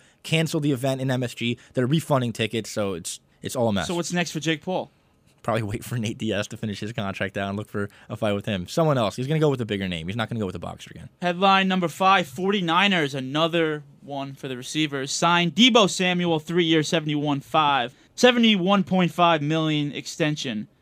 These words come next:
Speaker 2: through twenty twenty-five. One of the bigger offseason sagas finally comes to an end. It was
Speaker 1: Yeah.
Speaker 2: expected for months that Deebo would re-sign or Deebo would be traded. He finally does re-sign.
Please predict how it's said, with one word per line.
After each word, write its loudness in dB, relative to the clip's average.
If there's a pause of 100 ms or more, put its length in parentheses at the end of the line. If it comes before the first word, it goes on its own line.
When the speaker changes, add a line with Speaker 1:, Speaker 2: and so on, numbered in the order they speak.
(280)
Speaker 2:
through -4
twenty -2
twenty-five. -6 (320)
One -2
of -2
the 2
bigger 4
offseason 2
sagas 0
finally 2
comes -2
to 2
an 0
end. 0
It -2
was -6
Speaker 1:
Yeah. -8
Speaker 2:
expected -2
for -4
months 0
that -2
Deebo 0
would 2
re-sign -2
or -2
Deebo -2
would 0
be -6
traded. 4
He 0
finally 2
does 0
re-sign. 0